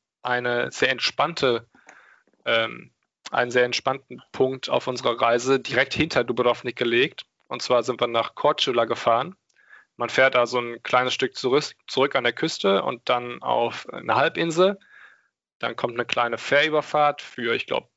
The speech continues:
zwanzig Euro, fünfzehn Minuten und dann ist man auf der Insel Korčula, die, meine ich, die größte Insel auch, ähm, Kroatiens ist.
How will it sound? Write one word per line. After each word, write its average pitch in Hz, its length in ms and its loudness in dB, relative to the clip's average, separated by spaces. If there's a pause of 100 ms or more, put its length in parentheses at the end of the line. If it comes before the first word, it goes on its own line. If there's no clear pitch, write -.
zwanzig - 480 -4
Euro, 135 400 4
fünfzehn 131 420 -6
Minuten 135 440 -4
und 113 120 -6
dann 120 120 0
ist 117 180 -6
man 120 140 -2
auf 120 160 -2
der - 140 0
Insel 117 280 -4
Korčula, 131 680 0 (720)
die, 117 100 -2
meine 120 300 0
ich, 127 100 -2
die 127 140 -4
größte 139 380 0
Insel 139 340 2
auch, 131 400 2 (320)
ähm, 62 500 -2 (320)
Kroatiens 143 520 0
ist. - 280 -2